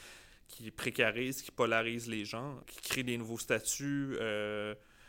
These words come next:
dans les milieux de travail, qui détricotent,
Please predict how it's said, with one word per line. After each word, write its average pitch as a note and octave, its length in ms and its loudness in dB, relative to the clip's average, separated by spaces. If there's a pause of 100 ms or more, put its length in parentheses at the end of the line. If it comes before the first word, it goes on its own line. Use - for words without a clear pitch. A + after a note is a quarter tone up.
(260)
dans A#2 220 2
les A2+ 120 0
milieux A2+ 200 -4
de - 40 -6
travail, C#3 580 6
qui A2 560 -6
détricotent, B2+ 880 2